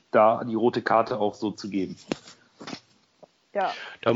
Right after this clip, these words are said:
Speaker 3: da muss er am besten, äh, den begleiten und dann haben wir ja noch Pollersbeck im Tor stehen und wenn der sich breit macht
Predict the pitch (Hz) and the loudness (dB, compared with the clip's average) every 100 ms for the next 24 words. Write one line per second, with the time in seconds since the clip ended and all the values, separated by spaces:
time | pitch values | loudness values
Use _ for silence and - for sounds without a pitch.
0 | 131 139 143 135 147 151 135 113 131 - | 2 4 4 6 6 6 4 4 2 2
1 | - 135 127 123 120 117 120 117 113 110 | -2 -2 -4 -4 2 6 6 6 2 2
2 | 123 117 113 - 117 127 143 160 143 127 | 2 2 0 2 6 6 4 -2 -4 -6
3 | 110 120 113 110 110 117 120 117 113 107 | -2 -2 -2 -4 0 0 0 0 4 4
4 | 107 110 107 101 - - 127 131 - 123 | 4 2 2 2 0 2 4 4 2 0
5 | 120 120 117 _ - - - 139 127 - | 0 -6 -8 _ -20 -16 2 6 6 6
6 | 135 127 123 101 101 110 107 113 120 117 | 4 4 2 -2 0 2 4 4 4 -2
7 | 120 110 123 - 120 123 - - | 0 2 2 0 0 0 -2 -16